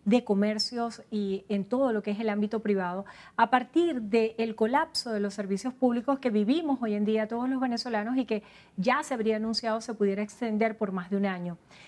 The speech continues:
Quisiéramos conocer cuál es la situación del comercio hoy en Venezuela y cómo está esa planificación en lo que va a suceder en todo lo que resta del año, cuando ya se anticipa va a continuar este esquema de, de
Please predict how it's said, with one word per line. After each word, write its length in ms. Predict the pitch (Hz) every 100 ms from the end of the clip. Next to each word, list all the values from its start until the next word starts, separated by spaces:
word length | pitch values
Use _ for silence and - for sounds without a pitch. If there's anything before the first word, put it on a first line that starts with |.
| -
Quisiéramos 540 | - 247 269 262 302 320
conocer 540 | 269 233 254 247 262 -
cuál 200 | 240 226
es 120 | 269
la 100 | 302
situación 420 | 294 262 214 226 226
del 140 | 233
comercio 480 | 220 214 220 247 - -
hoy 260 | 269 320
en 120 | 320 262
Venezuela 560 | 226 220 214 190 208 - - - -
y 140 | 269
cómo 320 | - 285 302
está 240 | 359 - 330
esa 180 | 339
planificación 920 | 320 294 240 240 220 208 247 226 247 262
en 120 | 254 254
lo 100 | 220
que 60 |
va 100 | 196
a 40 | 190
suceder 540 | 262 285 233 240 285 - _ 226
en 140 | 214
todo 200 | 208 220
lo 140 | 285
que 80 | 220
resta 340 | 180 202 - 262
del 140 | 208
año, 240 | 196 240
cuando 240 | 269 226 185
ya 120 | 185
se 120 | -
anticipa 520 | 247 220 214 208 277 - - - - -
va 360 | 208 202 208 -
a 200 | 240 247
continuar 680 | 247 214 214 208 277 311 233
este 480 | 220 208 226 226 -
esquema 560 | 214 - 208 202 220 233
de, 300 | 233 202 190
de 560 | 196 202 190 190 190